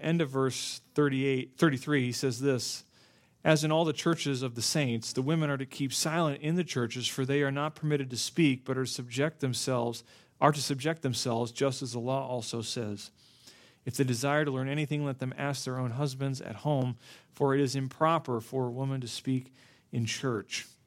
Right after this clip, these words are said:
The latter part of verse thirty-three fits better with th-, thirty-four and thirty-five than it does with what comes before it. And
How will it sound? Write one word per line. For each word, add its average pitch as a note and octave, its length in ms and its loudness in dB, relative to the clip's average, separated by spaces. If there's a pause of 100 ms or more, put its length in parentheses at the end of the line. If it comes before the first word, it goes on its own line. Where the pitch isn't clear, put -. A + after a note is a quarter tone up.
(1080)
The B2 80 0
latter C#3+ 260 6
part D3 280 4
of B2+ 60 -4
verse B2+ 260 -2
thirty-three C#3 580 0
fits C3+ 340 0
better C#3 340 2
with B2 300 -6
th-, - 120 -14 (520)
thirty-four C#3+ 520 4
and A#2+ 120 -2
thirty-five B2+ 600 2
than A#2+ 100 -2
it A#2 80 -6
does B2 240 0
with A#2 80 -8
what B2 160 -4
comes B2 260 -4
before A2+ 380 -4
it. - 80 -18 (1000)
And A2+ 320 -2